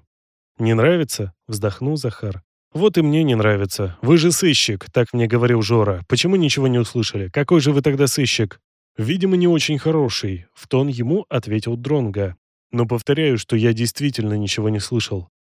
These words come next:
Из соседнего вагона прибежал молодой черноволосый мужчина лет тридцати, очевидно, это был Руслан. Он подбежал к своему напарнику, заглянул в купе и изумленно отпрянул. "Ее убили?" выдавил он. "Да",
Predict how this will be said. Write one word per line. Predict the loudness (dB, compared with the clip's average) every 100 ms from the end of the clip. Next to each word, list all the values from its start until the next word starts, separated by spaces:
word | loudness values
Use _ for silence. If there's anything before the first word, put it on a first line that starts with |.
| _ -6
Из | -2
соседнего | -2 -2 -4 -2 -2
вагона | 0 0 0 0 0
прибежал | -2 -2 0 0
молодой | 2 0 0 0
черноволосый | -2 -2 -2 -2 0 -2 -2
мужчина | -4 -2 -4 -6 -4 -2
лет | -2 -2
тридцати, | -6 -8 -6 -8 -6 -2
очевидно, | -2 -2 -6 -6 -4
это | -4 -4
был | -4 -4
Руслан. | -4 -6 -4 -4 -6 -10 -20 -4
Он | -2 0
подбежал | 0 2 2 4 2
к | 0
своему | 0 2
напарнику, | 2 0 0 0 -2 -2 -2
заглянул | -2 0 0 -2
в | -2
купе | -6 -2 -4 -4
и | -4 -4
изумленно | -2 -2 0 -2 -2 -4
отпрянул. | -6 -6 -4 -2 -4 -6 _ _ _
"Ее | 0 2 4 2
убили?" | 2 2 2 0 -2 _ _
выдавил | -2 0 0 0 -4 -4
он. | -2 -2 -6 _ _ _ -6
"Да", | 0 0 0